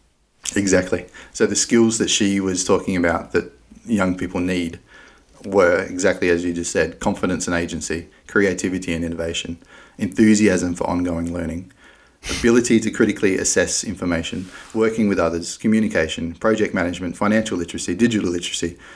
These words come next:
and global enthusiasm and citizenship. Nothing that she talked about was about, uh, test results, G P A scores, anything like that.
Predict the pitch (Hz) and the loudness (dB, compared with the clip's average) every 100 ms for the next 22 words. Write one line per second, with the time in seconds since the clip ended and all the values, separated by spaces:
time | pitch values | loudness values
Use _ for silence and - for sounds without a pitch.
0 | - - - 85 92 90 90 87 95 90 | -20 -20 -12 0 2 2 0 0 2 2
1 | 87 85 80 - 85 82 - - - - | 0 -2 -4 -4 -6 -6 -8 -8 -12 -20
2 | - - _ 101 98 104 107 117 92 92 | -20 -20 _ -6 0 0 0 -2 -2 -4
3 | - 90 92 - 87 87 - 90 82 80 | -4 -2 -2 -2 0 0 0 -4 -2 -2
4 | 80 - - _ _ _ _ _ - - | -2 -6 -18 _ _ _ _ _ -20 -20
5 | - - 80 82 - - - 90 90 80 | -10 -4 -2 -2 -6 -6 -2 0 0 -2
6 | 80 - - 78 85 80 76 - 78 76 | -2 -4 -4 -4 -2 -2 -2 -2 -4 -4
7 | - - - - - - _ _ 113 85 | -6 -8 -10 -20 -20 -20 _ _ -2 -2
8 | - - - - | -2 -6 -6 -8